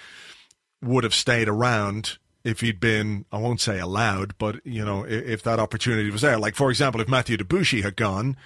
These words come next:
then maybe Chambers would have stayed as backup right back. But, you know, certainly I can see from Chambers' point of view, I think Borough is a good move. He's gonna play for a manager who was a, a centre half himself.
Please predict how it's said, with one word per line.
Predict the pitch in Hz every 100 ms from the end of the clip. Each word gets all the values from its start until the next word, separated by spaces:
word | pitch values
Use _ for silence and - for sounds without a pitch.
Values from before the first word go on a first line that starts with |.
| - - -
then | 113 123 120 117 113 104 - _ _ _ _
maybe | 131 123 117
Chambers | 117 123 113 107 90
would | 160 117
have | 110
stayed | - 117 107 107
as | 95
backup | 110 104 110 95 - 110
right | 110 113
back. | 95 90 -
But, | 123 131
you | 131
know, | 117
certainly | 156 165 156 131
I |
can | 127 127
see | - 160 151 135 - - -
from | 151 143
Chambers' | 170 160 139
point | - 123
of | 117
view, | 117 110 117
I | 123
think | 120 117 98
Borough | 113 110
is | 107 107
a |
good | 107 107
move. | 123 135 135 117
He's | 107 -
gonna | 113
play | 104 117 113
for | 113
a | 110
manager | 113 113 107 110
who | 104
was | 110 101
a, | 110 101 - - -
a | 110
centre | - 127 113
half | 107 113 104
himself. | 101 - 135 156 143